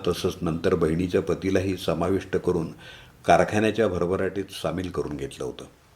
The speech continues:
पुढं मग भाऊबंदकीमुळं सगळे वेगळे झाले, एकमेकांचे स्पर्धक झाले आणि मूळ कारखाना रसातळाला गेला. अनिताचे आजोबा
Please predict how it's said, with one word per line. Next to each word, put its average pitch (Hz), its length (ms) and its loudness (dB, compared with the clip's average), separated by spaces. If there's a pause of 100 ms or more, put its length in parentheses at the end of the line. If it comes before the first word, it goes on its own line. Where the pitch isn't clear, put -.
(840)
पुढं 123 240 10
मग 123 240 2
भाऊबंदकीमुळं 98 920 2 (400)
सगळे 101 240 2
वेगळे 110 360 4
झाले, 65 240 -6 (960)
एकमेकांचे 123 640 4
स्पर्धक 113 560 4
झाले 73 420 -6 (260)
आणि 98 220 0
मूळ 107 340 4
कारखाना 92 640 0 (480)
रसातळाला 78 720 -4
गेला. 71 240 -10 (1300)
अनिताचे 120 580 4
आजोबा 95 600 6